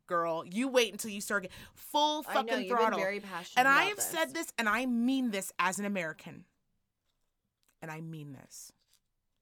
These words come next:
Speaker 1: I don't care if you're from Africa, Australia, Tunisia, England, wherever.
Speaker 2: We are
Speaker 1: Wherever.
Speaker 2: not saying that right.
Speaker 1: Wherever. No, it is. It's Tunisia. I
Speaker 2: Oh.
Speaker 1: watch enough ninety Day Fiancé. Uh, I think I know what I'm talking about.
Speaker 2: <laughs> I
Speaker 1: Um,
Speaker 2: apologize.
Speaker 1: <laughs> that's right. You, you should apologize.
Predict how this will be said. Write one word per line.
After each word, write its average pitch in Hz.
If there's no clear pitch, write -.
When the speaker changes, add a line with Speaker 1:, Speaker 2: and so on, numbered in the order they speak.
Speaker 1:
I 185
don't 190
care 185
if 175
you're 165
from 143
Africa, 190
Australia, 185
Tunisia, 180
England, 175
wherever. 180
Speaker 2:
We 247
are -
Speaker 1:
Wherever. 180
Speaker 2:
not 180
saying 151
that 92
right. -
Speaker 1:
Wherever. 190
No, 277
it 262
is. 254
It's 220
Tunisia. 214
I -
Speaker 2:
Oh. 226
Speaker 1:
watch 226
enough 226
ninety 190
Day 175
Fiancé. 160
Uh, -
I 208
think 220
I -
know 185
what 160
I'm 151
talking -
about. 254
Speaker 2:
<laughs> -
I 254
Speaker 1:
Um, 220
Speaker 2:
apologize. -
Speaker 1:
<laughs> -
that's 202
right. 185
You, 196
you 208
should 220
apologize. 151